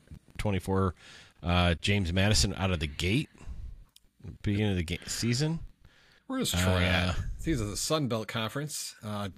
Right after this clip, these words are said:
Speaker 2: <laughs> and it's already, yeah, it's already, they already have it. The current head coach is Gerald Parker, according to Wikipedia.
Speaker 1: Wow.
Speaker 2: That's,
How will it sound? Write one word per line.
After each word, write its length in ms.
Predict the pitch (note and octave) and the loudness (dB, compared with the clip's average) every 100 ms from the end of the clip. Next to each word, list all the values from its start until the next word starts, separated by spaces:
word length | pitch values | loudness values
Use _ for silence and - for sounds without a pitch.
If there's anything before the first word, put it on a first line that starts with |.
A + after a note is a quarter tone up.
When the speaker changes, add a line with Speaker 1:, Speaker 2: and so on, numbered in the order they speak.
| - | -8
Speaker 2:
<laughs> 220 | A#2+ C3+ | -4 -4
and 140 | B2+ B2+ | 0 0
it's 160 | A#2 | 2
already, 220 | B2+ B2+ B2 | 2 2 2
yeah, 240 | B2+ A#2+ | 2 0
it's 120 | E2 | -2
already, 140 | G#2+ G#2 | -4 0
they 120 | A2 | 0
already 180 | G#2+ F#2 | 0 -2
have 180 | C3 | -4
it. 140 | E2 D2 | -4 -8
The 100 | F#2 | -8
current 260 | A#2 G#2+ | -6 -4
head 200 | A2 G#2+ | -4 -2
coach 260 | - B2 - | 0 0 -2
is 100 | E2 | -4
Gerald 280 | G#2+ G#2+ F#2+ | -4 -4 -4
Parker, 400 | A#2 - - - _ _ _ - | -4 -4 -10 -16 _ _ _ 0
according 320 | B2+ A#2+ G2+ | 2 2 0
to 40 | |
Wikipedia. 920 | F#2+ F#2+ - - - D3+ A#2+ - - - - - - - - - - - | -4 -6 -8 -10 -6 -2 -2 -2 -10 -12 -18 -20 -20 -20 -18 -20 -16 -6
Speaker 1:
Wow. 260 | E2 D#2+ | -4 -2
Speaker 2:
That's, 200 | E2+ - | -4 -10